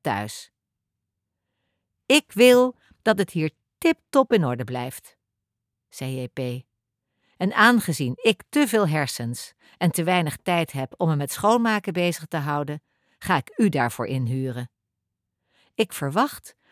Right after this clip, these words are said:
dat u uw offerte baseert op de dertien euro zevenendertig per uur die in de schoonmaak-cao vermeld staat. En daarnaast wil ik niet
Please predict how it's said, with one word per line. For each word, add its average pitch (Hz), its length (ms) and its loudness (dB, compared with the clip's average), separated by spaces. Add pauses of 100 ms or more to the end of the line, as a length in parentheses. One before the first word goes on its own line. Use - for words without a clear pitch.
(160)
dat - 200 0
u 220 40 0
uw 175 220 2
offerte - 500 -6
baseert 202 640 -2 (100)
op 175 140 -4
de 139 200 -8
dertien 214 400 0
euro 135 280 -2
zevenendertig 147 920 -4
per - 220 -6
uur 202 440 -2 (360)
die 202 140 0
in 190 80 4
de 165 60 0
schoonmaak-cao 120 1000 -2
vermeld 107 420 -6
staat. - 500 -10 (1080)
En 160 120 -6
daarnaast 156 560 -2
wil 160 120 -2
ik 147 160 -4
niet 143 440 -4